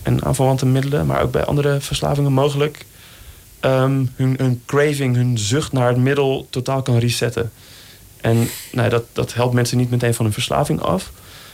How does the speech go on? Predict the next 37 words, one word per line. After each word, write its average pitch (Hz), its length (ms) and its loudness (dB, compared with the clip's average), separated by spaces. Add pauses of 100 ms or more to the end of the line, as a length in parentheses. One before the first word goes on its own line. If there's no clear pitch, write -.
Maar 123 140 0
het 120 120 2
zorgt 131 220 -2
er 123 60 0
wel 135 140 2
voor 135 240 0
dat 123 140 -2
ze - 80 -6
in 123 60 0
ieder 123 140 0
geval 120 160 0
de, 113 280 2
de 110 120 2
ruimte 123 380 2
hebben 120 380 2
om, 120 380 0 (2000)
om, 127 380 0 (120)
ehm, 120 480 2 (320)
te 131 120 -2
werken 135 460 0
aan 123 140 0
de 123 140 -2
oorzaken 120 400 0
van 113 100 0
hun 107 80 0
verslaving. 117 600 -4
En - 100 -4
dan 117 80 4
zit 113 140 2
er 113 60 0
ook 110 80 0
nog 117 180 2
een 110 180 0
daadwerkelijk 117 460 -2
psychedelisch 123 640 0
deel 127 320 0
aan 131 320 0